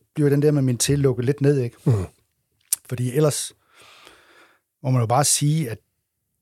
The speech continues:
Speaker 1: hvis, hvis, hvis, hvis man kan se, at de ikke får point nok i det her, i de sidste fem kampe og er langt fra,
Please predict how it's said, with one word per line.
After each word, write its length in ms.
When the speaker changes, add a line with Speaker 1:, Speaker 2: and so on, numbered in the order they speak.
Speaker 1:
hvis, 260
hvis, 280
hvis, 180
hvis 160
man 100
kan 120
se, 360
at 120
de 60
ikke 140
får 180
point 260
nok 200
i 40
det 140
her, 480
i 60
de 60
sidste 220
fem 180
kampe 280
og 100
er 40
langt 360
fra, 320